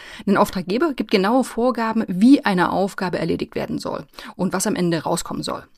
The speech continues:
Und sobald ein Briefing erfolgt ist, dann wird es so verwendet, ja, die Arbeitsergebnisse sind, äh, definiert,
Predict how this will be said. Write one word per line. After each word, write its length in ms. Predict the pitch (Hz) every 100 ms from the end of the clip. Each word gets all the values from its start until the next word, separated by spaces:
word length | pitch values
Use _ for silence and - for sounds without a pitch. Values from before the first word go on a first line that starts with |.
| _ - - 233 -
Und 260 | 202 190 180
sobald 300 | 160 214 233
ein 120 | 202
Briefing 360 | 196 196 196
erfolgt 360 | 170 - 226 -
ist, 220 | 339 -
dann 300 | 196 185 196
wird 160 | 202 190
es 80 | 196
so 120 | 285
verwendet, 500 | 277 233 240 247 247
ja, 240 | 185 285 277 -
die 180 | 196 -
Arbeitsergebnisse 720 | 214 226 202 185 202 196 180
sind, 360 | 175 175 170 -
äh, 140 | 175
definiert, 640 | 147 156 151 175 285 339